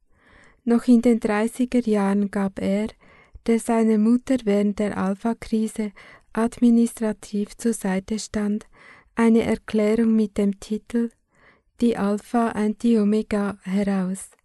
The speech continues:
Man findet dieses Dokument im White Estate unter der Nummer Q A Bindestrich einunddreißig Bindestrich B Bindestrich sieben.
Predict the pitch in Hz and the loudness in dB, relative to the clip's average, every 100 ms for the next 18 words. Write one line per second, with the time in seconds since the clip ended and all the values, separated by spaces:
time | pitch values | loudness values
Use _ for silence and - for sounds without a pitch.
0 | _ _ _ _ _ _ _ _ 220 220 | _ _ _ _ _ _ _ _ 0 2
1 | 220 240 254 269 247 247 247 254 - 214 | 4 4 4 2 2 2 2 0 0 -2
2 | 202 220 208 196 214 - 226 214 202 190 | -2 -2 0 2 0 0 -2 0 -2 -2
3 | 202 226 220 - 226 214 214 - 220 220 | -2 -4 -4 -2 0 0 0 0 0 0
4 | 208 202 196 202 220 233 240 - - - | 0 0 2 2 4 2 0 -6 -20 -20
5 | _ - - 226 220 214 202 214 247 - | _ -12 -2 0 0 -2 -2 -2 -4 -8
6 | _ _ _ _ _ _ _ - 233 226 | _ _ _ _ _ _ _ 0 2 2
7 | 233 - 214 208 - 190 214 226 240 226 | 0 0 -2 -2 -2 0 2 2 2 0
8 | 233 - 240 - - _ - 220 214 214 | -2 -2 -6 -6 -14 _ -4 -2 0 -4
9 | - 202 196 - 196 196 220 233 - 220 | -4 -6 -6 -4 -2 0 0 -4 -2 0
10 | 214 220 - 220 214 - - 202 190 185 | 2 0 -4 -6 -6 -8 -4 -2 -2 -4
11 | 180 190 | -4 -6